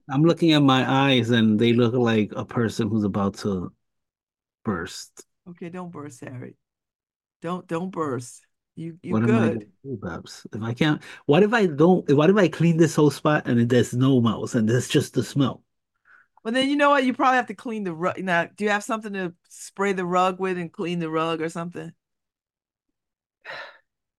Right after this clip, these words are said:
Speaker 1: Yeah, but this
Speaker 2: I mean, you have a sense of where the smell is coming from.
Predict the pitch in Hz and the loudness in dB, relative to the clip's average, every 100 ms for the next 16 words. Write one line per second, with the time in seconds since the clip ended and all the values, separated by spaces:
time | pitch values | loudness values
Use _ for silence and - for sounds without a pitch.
0 | _ _ _ _ - _ - 110 127 147 | _ _ _ _ -20 _ -8 -2 2 4
1 | 113 113 101 - 120 123 - 349 415 415 | 2 0 -4 -4 -2 0 0 0 2 4
2 | 440 381 330 349 349 294 269 254 220 - | 6 6 2 -2 -2 0 0 0 -4 -4
3 | 233 214 185 - 294 233 180 - 123 76 | -2 0 -2 -4 -4 -4 -6 -8 -10 -10